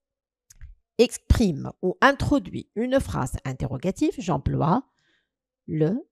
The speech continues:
subjonctif. Ça donne, penses-tu que nous puissions sauver notre couple ? Je doute qu'elle prend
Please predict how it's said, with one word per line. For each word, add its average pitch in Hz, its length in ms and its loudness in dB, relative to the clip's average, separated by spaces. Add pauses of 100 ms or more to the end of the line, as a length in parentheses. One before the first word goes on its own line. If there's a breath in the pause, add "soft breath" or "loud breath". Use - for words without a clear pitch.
subjonctif. - 920 -6
Ça 175 240 4
donne, 147 420 0 (500 soft breath)
penses-tu 247 840 4 (120)
que 254 120 4
nous 170 180 2
puissions 294 720 0
sauver 240 720 2 (400)
notre 151 560 2 (200)
couple ? 175 400 -2 (1160)
Je 208 180 6 (140)
doute - 320 2 (100)
qu'elle 185 380 4 (340)
prend 208 460 4